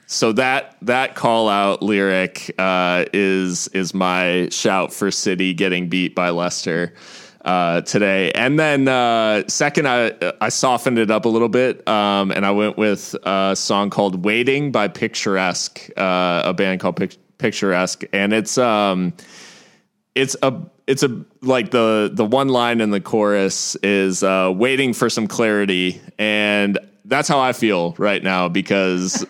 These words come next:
<laughs> I feel like I'm still waiting to see who the real deal, uh, throughout Europe, um, who the real deals are and who are still the, uh, the pretenders, um, like, who's legit. So we'll, uh, so we'll see,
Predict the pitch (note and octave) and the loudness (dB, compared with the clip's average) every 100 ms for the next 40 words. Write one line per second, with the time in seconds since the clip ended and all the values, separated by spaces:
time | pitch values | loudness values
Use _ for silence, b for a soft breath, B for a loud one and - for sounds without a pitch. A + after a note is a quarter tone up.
0 | B3 - A#2 D3 C#3+ - D#3+ D3+ C3+ - | -4 -2 -2 0 0 2 0 0 -2 -2
1 | B2+ B2 A#2 - B2+ B2+ A#2+ A#2+ A#2 A2 | -2 0 -4 0 2 2 2 2 0 0
2 | A2 - A#2 A2 G2+ B B B - C#3+ | -2 0 0 0 -2 B B B 0 2
3 | C3 B2 A#2 A#2 A2+ A2 A2 G#2+ G#2 G2 | 4 2 4 2 2 2 4 4 2 0
4 | - - G2+ F#2+ F#2+ F#2 F2 - - - | -6 -2 0 2 2 2 0 -2 -6 -10
5 | A2+ A2 G2 F#2+ G2+ G2+ F2 - - - | -2 0 0 0 2 2 0 -6 -20 -6
6 | G2+ F#2+ F#2 F#2 F#2 A#2+ A2+ G2+ G2+ G#2 | 0 2 2 -2 0 2 2 2 2 2
7 | F#2+ G2+ G2+ F#2 F2 - F#2+ G2+ F2 E2+ | 2 2 2 0 -4 -2 0 2 0 -4
8 | - G#2 F#2+ F#2 A2+ G2+ G2 G2 E2+ - | -4 -2 0 -2 0 2 2 2 -2 -6
9 | _ G2 F#2+ - G#2+ G2 F#2 F#2+ F2+ F#2 | _ -2 0 -2 0 0 0 0 2 2
10 | F2+ F2+ F2+ F#2+ - G#2 - A2 G2+ F#2 | 2 0 0 -2 -4 -4 -2 0 0 0
11 | F2+ F#2+ - B B B B - F#2+ F2+ | 0 -2 -8 B B B B -4 0 2
12 | F2 F2 E2+ E2+ - _ F2+ F2 G#2+ G2+ | 0 -2 -4 -6 -10 _ -6 0 0 0
13 | G2 F#2 G2+ G2 - - F#2+ F2+ F#2+ F#2+ | -2 0 2 2 -2 -2 0 2 2 2
14 | F2+ F2+ F2+ F2+ C#2+ A2 F#2+ F#2 - G2 | 2 2 2 0 0 -2 0 0 0 2
15 | G2 F#2+ | 2 0